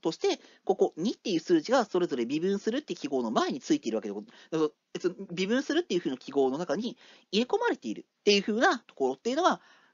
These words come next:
二箇所あるわけでございますけれども、その二っていう数字を上のDのところ、それから下のへ-、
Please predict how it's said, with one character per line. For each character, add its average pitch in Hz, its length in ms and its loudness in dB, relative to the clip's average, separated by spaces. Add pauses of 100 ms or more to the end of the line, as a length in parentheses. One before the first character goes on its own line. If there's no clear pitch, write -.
(320)
二 233 100 -2
箇 - 120 -2
所 - 220 -2 (320)
あ 170 120 6
る 127 100 2
わ 113 60 0
け 120 60 -8
で 104 60 -6
ご 110 80 -10
ざ 135 100 4
い 131 40 0
ま 151 100 -6
す - 80 -12
け 143 80 -2
れ 156 80 -8
ど 254 80 -6
も、 339 220 -2 (720)
そ 208 80 -4
の 185 60 0
二 262 140 -2
っ - 20 -20
て 339 120 -2
い 190 40 2
う 349 40 -2
数 170 240 2
字 233 140 -2
を 240 200 2 (2250)
上 254 180 4
の 359 120 -2
D 311 280 0 (360)
の - 80 -12
と 120 80 -6
こ 117 140 0
ろ、 90 60 0
そ - 120 0
れ 160 80 4
か 170 100 0
ら 190 280 4 (240)
下 339 260 0
の 453 260 0 (240)
へ-、 - 140 -16